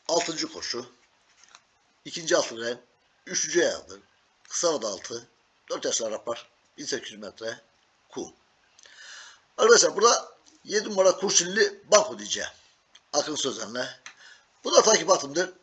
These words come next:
Arkadaşlar bundan yedi gün evvel sizlere bu sabır çiçeğini, on bir numara sabır çiçeğini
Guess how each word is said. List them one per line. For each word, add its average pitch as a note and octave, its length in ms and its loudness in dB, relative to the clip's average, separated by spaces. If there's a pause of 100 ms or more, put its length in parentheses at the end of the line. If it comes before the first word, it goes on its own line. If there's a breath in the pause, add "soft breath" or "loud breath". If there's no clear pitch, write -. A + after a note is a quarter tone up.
(760)
Arkadaşlar G3+ 520 2
bundan F#3+ 300 -2
yedi D#3 320 -4
gün G3 140 -8
evvel E3 380 4 (260)
sizlere E3 560 2 (280)
bu F3 80 -4
sabır F#3 280 4
çiçeğini, D#3+ 440 0
on F#3 380 -10
bir G3+ 100 -4
numara D#3+ 240 -4
sabır E3+ 280 -2
çiçeğini E3 440 -2